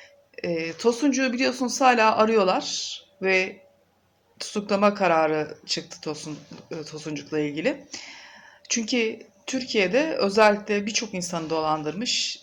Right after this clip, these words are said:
Küçük esnaftan tutun da işte nedir, öğretim üyesine kadar, e, birçok insanı dolandırmış buna yatırım yaparak.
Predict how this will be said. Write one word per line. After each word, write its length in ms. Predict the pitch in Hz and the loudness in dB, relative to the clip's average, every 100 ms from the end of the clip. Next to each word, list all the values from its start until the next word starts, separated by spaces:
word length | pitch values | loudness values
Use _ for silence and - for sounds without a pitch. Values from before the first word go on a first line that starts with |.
| - | -8
Küçük 280 | 208 208 | -6 -2
esnaftan 560 | 208 196 202 180 196 185 | -2 -2 -4 -2 -2 -4
tutun 340 | 180 - 180 | -6 -8 -4
da 240 | 156 170 190 | -4 -4 -6
işte 500 | - - 180 170 175 | -4 -2 0 -2 -2
nedir, 520 | 190 180 170 202 - _ _ - - - _ - | -6 -4 -4 -4 -10 _ _ -20 -20 -20 _ -4
öğretim 420 | 190 190 190 196 | 0 2 0 -4
üyesine 360 | 185 180 180 175 | -6 -6 -4 -4
kadar, 680 | 175 170 165 - - - - | -2 -2 -2 -2 -6 -10 -8
e, 40 | 165 160 160 160 165 170 | -6 -4 -6 -6 -8 -6
birçok 500 | 208 202 202 202 _ _ _ | -4 -4 -4 -8 _ _ _
insanı 580 | 196 185 - 175 220 226 - | -8 -6 -4 -4 -4 -4 2
dolandırmış 580 | 175 160 151 147 - | 2 2 -4 -8 -8
buna 120 | 175 156 | -6 -6
yatırım 360 | 151 - 151 | -6 -8 -10
yaparak. 480 | 151 151 196 262 - | -10 -6 -6 -8 -14